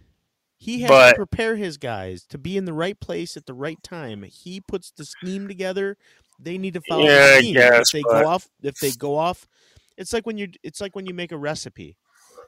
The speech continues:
Speaker 1: If you forget to put sugar in a cake, it's gonna taste like crap.
Speaker 2: Well, anyway, it led to, uh, M J ninety, M-, Marcus Johansson, who's back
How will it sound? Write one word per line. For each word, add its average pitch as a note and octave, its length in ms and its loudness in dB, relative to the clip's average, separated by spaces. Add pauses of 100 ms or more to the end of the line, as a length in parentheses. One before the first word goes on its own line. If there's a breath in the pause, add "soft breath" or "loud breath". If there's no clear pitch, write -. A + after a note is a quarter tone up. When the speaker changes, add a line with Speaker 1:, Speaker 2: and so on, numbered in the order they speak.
(100)
Speaker 1:
If C#3 160 -10
you D#3 120 -8
forget F3 320 -8
to F3+ 60 -14
put E3+ 200 -12
sugar F3 340 -12
in D#3+ 60 -14
a D3+ 60 -14
cake, D3 340 -12
it's A#2+ 120 -14
gonna C3 160 -16
taste C#3 320 -10
like A#2+ 160 -12
crap. F2 380 -12 (1600 loud breath)
Speaker 2:
Well, C#3 400 8 (300)
anyway, C3+ 640 8
it B2+ 260 6
led C#3 400 6
to, B2+ 760 0
uh, A2+ 440 6
M C3 220 -2
J A#2+ 200 2
ninety, A#2+ 400 2
M-, A2+ 220 -8 (100)
Marcus A#2+ 480 -4
Johansson, A#2 640 -6
who's A2 480 -4 (180)
back G#2 260 0